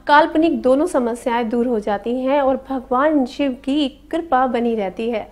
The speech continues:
और ज्योतिष शास्त्र में पानी की बर्बादी घर में होने से बहुत सारी समस्याएं उत्पन्न हो जाती हैं। अगर घर में पानी टपकता है,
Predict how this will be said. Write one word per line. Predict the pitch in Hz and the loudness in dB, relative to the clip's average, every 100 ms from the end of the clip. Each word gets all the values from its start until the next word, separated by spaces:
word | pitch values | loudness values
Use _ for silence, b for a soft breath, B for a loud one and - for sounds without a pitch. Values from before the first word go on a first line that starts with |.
| B B B B | B B B B
और | 262 | 2
ज्योतिष | 220 254 262 381 | 6 4 4 0
शास्त्र | 370 349 359 320 | 4 4 6 2
में | 359 349 | 0 0
पानी | 262 233 294 | 0 2 0
की | 302 339 359 B B 262 | 2 2 2 B B 0
बर्बादी | 254 302 285 277 339 359 | 4 6 6 4 4 0
घर | - 269 | 0 0
में | 254 277 277 | 2 2 2
होने | 294 285 | 4 4
से | 269 247 269 302 B B | 4 2 2 0 B B
बहुत | 262 339 349 | 0 0 -2
सारी | 285 240 269 | -2 -2 0
समस्याएं | 294 254 233 233 254 233 262 | -2 -2 -4 -6 -6 -2 -4
उत्पन्न | - - - 262 | -6 -12 -4 -2
हो | 262 233 | 0 -2
जाती | 214 185 202 | -2 -4 -6
हैं। | 220 196 - - B B B | -8 -10 -12 -20 B B B
अगर | 269 277 302 | 4 6 4
घर | 247 262 | 2 0
में | 269 294 | 2 2
पानी | 247 247 | 0 0
टपकता | 254 240 240 - 262 | -2 -2 -4 -4 -4
है, | 262 | -4